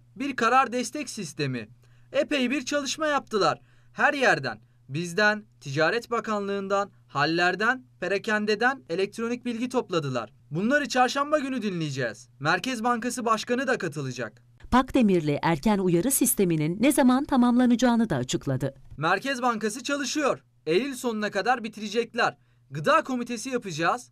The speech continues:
Speaker 1: Biz de izleyeceğiz çalışmaları. Erken uyarı sisteminde gelinen aşama Gıda Komitesi'nde değerlendirilecek.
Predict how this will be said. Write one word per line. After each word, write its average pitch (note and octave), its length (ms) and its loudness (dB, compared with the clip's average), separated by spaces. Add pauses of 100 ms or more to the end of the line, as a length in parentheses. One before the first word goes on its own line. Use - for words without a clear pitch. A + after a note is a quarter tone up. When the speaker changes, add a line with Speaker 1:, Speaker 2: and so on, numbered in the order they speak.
(140)
Speaker 1:
Biz B3+ 280 -4
de D4 100 -2
izleyeceğiz F#3+ 520 -2
çalışmaları. B2+ 680 -8 (260)
Erken D3 320 -2
uyarı G3+ 220 -4
sisteminde A#3 560 -6
gelinen A#3 360 -2
aşama A#3 480 -4 (220)
Gıda G3+ 320 0
Komitesi'nde G3 640 -6
değerlendirilecek. B2+ 840 -4